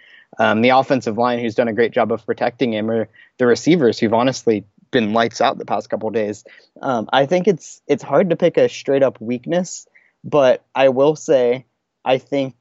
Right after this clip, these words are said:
the, the thing that I'm watching the most on the offense this weekend is that offensive line. Um, there's two new starters. There's Thayer Munford and, um, Malcolm Pridgeon, and there's one who slid over to center, and he had a,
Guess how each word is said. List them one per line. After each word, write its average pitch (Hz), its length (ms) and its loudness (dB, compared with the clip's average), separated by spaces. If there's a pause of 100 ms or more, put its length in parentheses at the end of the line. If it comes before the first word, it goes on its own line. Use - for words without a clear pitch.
(160)
the, 127 420 -2
the 135 120 0
thing 147 200 2
that 131 100 2
I'm 113 160 0
watching 127 420 2
the 107 80 -4
most 151 380 0
on 127 100 0
the 117 120 -2
offense 110 440 -6
this - 220 -4
weekend 110 360 0
is 107 200 -2
that 113 160 4
offensive 110 500 -2
line. 107 340 -6 (440)
Um, 104 280 2
there's 113 160 2
two 151 160 2
new 139 120 4
starters. 113 560 0
There's 107 220 -2
Thayer 120 260 4
Munford 117 640 -2
and, 107 360 -2
um, 104 440 -4 (140)
Malcolm 123 340 -2
Pridgeon, 110 420 -2
and 104 160 -6 (440)
there's 123 340 4
one 123 480 2
who 131 240 -2
slid 131 400 2
over 120 240 4
to 107 100 -4
center, 120 340 -2
and 104 140 -10
he 127 140 -8
had 127 160 0
a, 110 160 -2